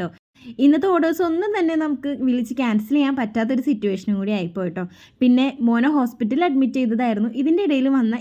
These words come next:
എട്ടിൻ്റെ പണി. അങ്ങനെ മമ്മീനെ ഏൽപ്പിച്ചതിന് ശേഷം സാറ്റർഡേ വൈകുന്നേരം ആയപ്പോഴേക്കും വീട്ടിൽ വന്നിട്ട് എല്ലാ വർക്കുകളും ഫിനിഷ് ചെയ്തു, എല്ലാം പാക്ക് ചെയ്ത് വെച്ചിട്ടോ.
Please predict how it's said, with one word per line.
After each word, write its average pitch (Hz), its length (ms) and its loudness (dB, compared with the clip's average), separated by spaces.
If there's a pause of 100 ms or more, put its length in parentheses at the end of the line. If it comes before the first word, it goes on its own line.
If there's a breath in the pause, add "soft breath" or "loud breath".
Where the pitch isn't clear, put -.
എട്ടിൻ്റെ 226 380 0
പണി. - 160 -4 (440 soft breath)
അങ്ങനെ 262 220 0 (140)
മമ്മീനെ 262 400 2
ഏൽപ്പിച്ചതിന് 277 460 0 (100)
ശേഷം 247 280 0 (180)
സാറ്റർഡേ 233 560 0
വൈകുന്നേരം 233 500 2
ആയപ്പോഴേക്കും 220 460 -2 (100)
വീട്ടിൽ 214 280 0 (100)
വന്നിട്ട് 208 260 -2 (160)
എല്ലാ 269 380 2
വർക്കുകളും 220 580 0
ഫിനിഷ് 208 400 -2
ചെയ്തു, 220 240 -2 (460 loud breath)
എല്ലാം 302 300 4 (100)
പാക്ക് 226 300 -2
ചെയ്ത് 208 280 -2
വെച്ചിട്ടോ. 180 340 -8